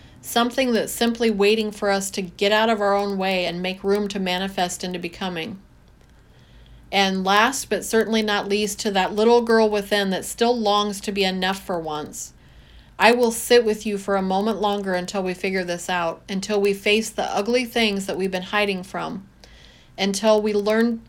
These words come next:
that we are worthy. We have always been worthy and we are enough. But we need to convince ourselves that it's okay and it's time to believe that now and move on. So I don't know about you guys, but I'm done looking back.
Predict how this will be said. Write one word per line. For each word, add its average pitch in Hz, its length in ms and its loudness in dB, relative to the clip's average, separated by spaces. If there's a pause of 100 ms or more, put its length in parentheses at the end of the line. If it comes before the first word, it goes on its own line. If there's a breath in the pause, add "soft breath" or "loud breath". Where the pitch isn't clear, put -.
(120)
that 208 140 0
we 220 160 2
are 220 160 4
worthy. 196 680 2 (580)
We 220 120 2
have 196 120 2 (100)
always 214 380 6
been 180 220 -6
worthy 165 340 -4
and 185 160 -4
we 202 140 2
are 196 120 2
enough. 180 640 -4 (880 soft breath)
But 190 460 0 (340)
we 220 140 2
need 240 220 4
to 240 80 2
convince 214 500 0
ourselves 190 500 -2
that 185 120 -4
it's 196 200 -2
okay 196 420 0
and 175 100 -4
it's - 180 -10
time 202 300 -4
to 190 80 -2
believe 180 400 -4
that 165 200 -2
now 170 260 -4
and 170 140 -6
move 170 200 -6
on. 165 360 -8 (720 loud breath)
So 208 300 4
I 196 160 6
don't 254 160 2
know 240 180 2
about 196 280 2
you 202 140 -4
guys, 214 300 0
but 196 180 -2
I'm 220 280 2
done 208 260 2
looking 190 360 -4
back. 160 420 -4